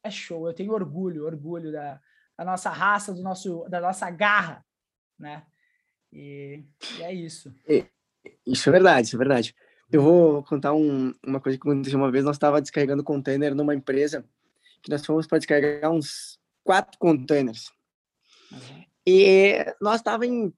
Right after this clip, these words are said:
Speaker 2: acho que em dois ou três pra descarregar. Era o driver, é, era o driver e mais dois. E tinha uns outros caras descarregando um container. Nós descarregamos os quatro, eles não terminaram de descarregar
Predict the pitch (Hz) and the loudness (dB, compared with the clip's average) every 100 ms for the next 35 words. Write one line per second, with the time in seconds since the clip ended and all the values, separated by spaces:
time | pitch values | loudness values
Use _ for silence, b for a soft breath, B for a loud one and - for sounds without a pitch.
0 | _ 120 170 - 196 147 117 - _ _ | _ -6 -6 -2 2 2 0 -6 _ _
1 | _ _ _ _ _ _ _ _ _ _ | _ _ _ _ _ _ _ _ _ _
2 | - 151 147 117 135 190 214 185 - 160 | -8 -2 -2 4 8 8 8 6 6 6
3 | 156 139 - - _ - 139 139 135 131 | 6 4 -4 -20 _ -6 -6 -2 0 2
4 | 131 117 113 147 165 156 156 190 214 220 | 4 2 4 4 4 4 4 4 2 0
5 | 196 120 101 151 156 135 156 180 202 202 | 0 -2 -8 -8 -8 -6 -4 -2 -2 -4
6 | 190 147 127 - - b b b b b | -4 -6 -8 -10 -14 b b b b b
7 | b b b - 185 196 202 196 185 - | b b b 4 8 10 10 8 4 2
8 | 208 214 202 214 202 - 196 202 - 202 | 2 2 0 -2 -4 2 2 2 4 6
9 | 185 208 - - 240 254 233 190 170 147 | 6 6 2 2 6 6 6 0 0 -2
10 | 139 123 - - _ _ 147 180 180 175 | -2 -4 -8 -14 _ _ 0 2 0 0
11 | 196 175 185 190 - 190 - 190 208 226 | 2 4 4 2 -2 -4 -2 2 2 2
12 | 220 - 180 196 202 208 202 180 185 196 | -2 -2 0 0 -2 -4 -4 -2 -2 -4
13 | - 180 165 175 | -6 -4 -2 -2